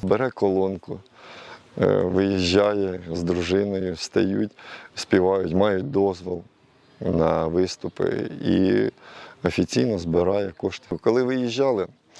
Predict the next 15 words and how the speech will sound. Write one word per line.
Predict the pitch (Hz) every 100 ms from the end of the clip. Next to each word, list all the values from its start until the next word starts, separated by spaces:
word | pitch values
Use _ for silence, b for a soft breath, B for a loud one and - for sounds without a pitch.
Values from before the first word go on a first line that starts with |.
| B B -
на | 98
блокпостах | 95 104 - 113 120 92
зупиняли, | 92 90 104 107 92 98 _ _ _ _ -
провіряли | 104 98 104 120 131 107
повністю, | 92 104 101 92 - - 101 98 95 B B B -
мене | 98 101 104
роздягали, | 104 90 87 92 98 92
шукали | 90 - - 95 95 90
наколки, | 92 - 104 98 -
ато, | 90 87 - 104 101 90
азо. | 90 82 90 98 90 B B
Ми | 107 101
виїжджали, | 98 107 95 127 120
була | 95 95 95
колоночка. | - 101 92 87 - -